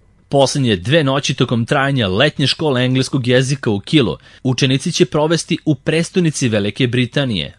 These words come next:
Londonu, gde će imati prilike da se upoznaju sa mnogim znamenitostima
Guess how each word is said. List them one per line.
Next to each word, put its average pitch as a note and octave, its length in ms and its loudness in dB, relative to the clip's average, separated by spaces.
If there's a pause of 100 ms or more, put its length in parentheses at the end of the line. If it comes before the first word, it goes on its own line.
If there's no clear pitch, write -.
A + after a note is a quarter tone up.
Londonu, C3 640 2 (340)
gde C3 200 0
će C3 160 -2
imati D#3 320 0
prilike E3 500 -2 (220)
da C#3 140 -2
se F3 160 2
upoznaju E3+ 500 2
sa - 160 -2
mnogim D3 440 0
znamenitostima B2 920 -2